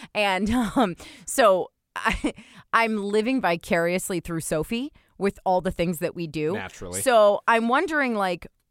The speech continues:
Speaker 1: were there things that you did as a kid for the holidays, um, that, like, you would force your kids to do now, or, like, I can force my child to do now?
Speaker 2: I think it would be a lot of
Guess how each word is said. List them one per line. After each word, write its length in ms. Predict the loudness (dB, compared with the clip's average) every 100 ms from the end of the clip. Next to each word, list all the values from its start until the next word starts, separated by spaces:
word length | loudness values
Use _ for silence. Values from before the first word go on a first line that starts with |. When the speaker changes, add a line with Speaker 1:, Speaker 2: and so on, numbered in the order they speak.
| _
Speaker 1:
were 240 | -4 0
there 180 | 2 2
things 360 | 2 0 0 -2
that 140 | -4
you 120 | -4 -6
did 340 | 2 2 4
as 160 | 0 -2
a 80 | -6
kid 320 | -2 -2 0
for 140 | -4
the 80 | 0
holidays, 720 | 2 2 0 -4 -6 -10 -14 -16 _ _ -4
um, 640 | -2 -2 -4 -6 -12 -16 _ _
that, 460 | -4 2 4 2 -4 _ _
like, 240 | -4 -4 -2
you 180 | 0 2
would 140 | 0
force 260 | 0 -2 -2
your 160 | -6
kids 260 | -2 -2 -2
to 40 |
do 100 | -6
now, 300 | -2 0 2
or, 80 | 0
like, 220 | 0 -2 0
I 160 | 0
can 160 | 2 -2
force 300 | -2 -4 -4
my 160 | -6 -6
child 300 | -8 -8 -12
to 80 |
do 80 | -14
now? 120 | -16 -18 _ -20 -14 0
Speaker 2:
I 120 | 0
think 200 | 0 -2
it 80 | -4
would 120 | -2
be 120 | -2
a 80 | -2
lot 240 | 0 0
of 260 | 0 -4 -12